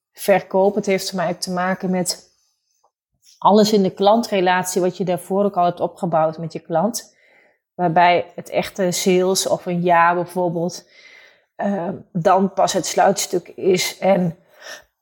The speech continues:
en het is voor mij ook, ja, daar valt zoveel over te leren en te ontdekken. Ook in hoe je er zelf over denkt. Ook welke overtuigingen je hebt op bepaalde, eh, subonderwerpen die met, eh, sales te maken hebben.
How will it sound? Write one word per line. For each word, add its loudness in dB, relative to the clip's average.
en -8
het -6
is 0
voor 0
mij 2
ook, -4
ja, 2
daar 2
valt 0
zoveel 2
over -2
te -2
leren 2
en -4
te -6
ontdekken. -2
Ook 4
in 2
hoe 0
je 0
er 0
zelf 2
over -4
denkt. 0
Ook 0
welke 0
overtuigingen 0
je 0
hebt 0
op -2
bepaalde, 2
eh, 0
subonderwerpen 2
die 0
met, -4
eh, 2
sales -2
te -8
maken -2
hebben. 2